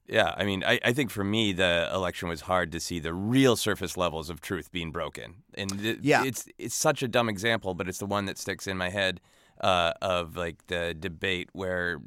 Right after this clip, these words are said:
Speaker 1: Trump was asked about, "Well, you had, had this tweet where you said, 'Check out sex tape.'" And he said, "No, I didn't do that."
Speaker 2: Yeah.
Speaker 1: And, like, <laughs> we all literally physically saw it.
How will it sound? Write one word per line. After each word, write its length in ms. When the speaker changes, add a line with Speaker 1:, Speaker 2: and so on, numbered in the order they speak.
Speaker 1:
Trump 280
was 160
asked 360
about, 360
"Well, 160
you 120
had, 280
had 200
this 120
tweet 280
where 100
you 60
said, 200
'Check 240
out 140
sex 220
tape.'" 240
And 80
he 20
said, 220
"No, 140
I 100
didn't 200
do 100
that." 220
Speaker 2:
Yeah. 240
Speaker 1:
And, 80
like, 180
<laughs> 420
we 240
all 480
literally 520
physically 500
saw 300
it. 100